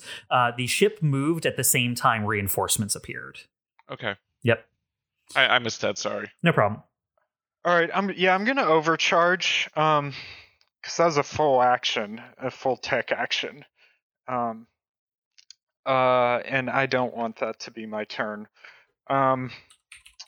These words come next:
Speaker 3: so overcharge, I'm gonna take, I'm gonna take one heat. Um, uh, okay, so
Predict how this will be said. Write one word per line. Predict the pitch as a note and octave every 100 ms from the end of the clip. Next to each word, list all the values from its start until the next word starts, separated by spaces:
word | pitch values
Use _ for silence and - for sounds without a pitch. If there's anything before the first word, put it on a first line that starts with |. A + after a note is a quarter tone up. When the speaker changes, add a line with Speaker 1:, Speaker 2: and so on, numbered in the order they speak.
| _ _
Speaker 3:
so | - - D3 C3 C3
overcharge, | D#3+ F3+ G3+ - F3+ E3 D#3+ D#3
I'm | D3
gonna | C#3+ C3
take, | - C3 A#2+ - -
I'm | C3+ C3+
gonna | C3
take | - C#3 -
one | B2 B2+ B2+
heat. | - B2 A#2+ - - _ _ - - _ _ _ _ -
Um, | B2 A#2+ A#2 A#2 - _ _ _ _ _ _ _ _ _ _ _ _ _ _ _ _ _ _ _ _ _ _ _ _ _ _ _ _ _ -
uh, | C#3+ C3+ C3 B2+ A#2 E2 - D#2+ - - -
okay, | C#3 - A2
so | - - D#3 C#3 C3+